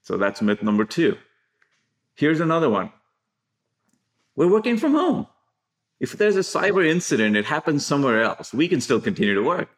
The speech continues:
So what's the problem?" Well, myth number two said, "Well, if you can't attach to something, how are you going to work?"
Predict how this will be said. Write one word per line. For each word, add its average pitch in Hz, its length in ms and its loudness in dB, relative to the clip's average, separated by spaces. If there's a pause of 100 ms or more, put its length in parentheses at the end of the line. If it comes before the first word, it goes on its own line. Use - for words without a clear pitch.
(140)
So 127 140 -2
what's 147 140 0
the 143 180 -4
problem?" 101 240 -2 (760)
Well, - 260 -6 (380)
myth 123 220 0
number 127 240 0
two 165 240 0
said, 110 440 0
"Well, 113 220 -2
if 113 140 -6
you 120 200 -2 (100)
can't 143 220 -4
attach 147 460 -4
to 131 100 -2
something, 120 580 -4 (160)
how 107 160 -4
are 143 140 -2
you 139 60 -4
going 135 220 0
to 117 60 0
work?" 123 300 -2